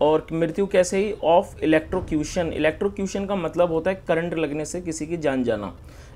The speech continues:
Electrocution से उसकी मौत हो गई। While working out, working out का मतलब होता है,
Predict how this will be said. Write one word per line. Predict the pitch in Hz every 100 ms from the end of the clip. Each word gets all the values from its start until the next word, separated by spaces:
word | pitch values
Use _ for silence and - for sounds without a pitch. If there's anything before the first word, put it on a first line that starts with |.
| -
Electrocution | 156 160 185 170 180 196
से | 180 180
उसकी | - 180
मौत | 151 151
हो | 165
गई। | 156 226 - - - -
While | 135 135 160 180 214 233 - 147
working | 160 170 - 185
out, | 151 139 131 147
working | 160 202 185
out | 180
का | 185
मतलब | 180 156 175 175
होता | 170 170
है, | 170 190 -